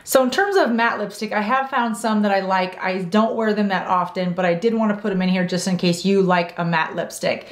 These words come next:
My number one is this Milani, and it sells for eight ninety-nine,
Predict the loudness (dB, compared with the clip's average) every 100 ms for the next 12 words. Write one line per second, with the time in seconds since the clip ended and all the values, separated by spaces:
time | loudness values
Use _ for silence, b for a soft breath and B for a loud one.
0 | B B B 4 4 4 0 0 0 2
1 | 2 0 0 0 0 0 2 2 2 4
2 | 2 2 0 0 -2 -2 -2 2 2 2
3 | -2 -2 -2 -2 0 0 2 2 2 2
4 | 0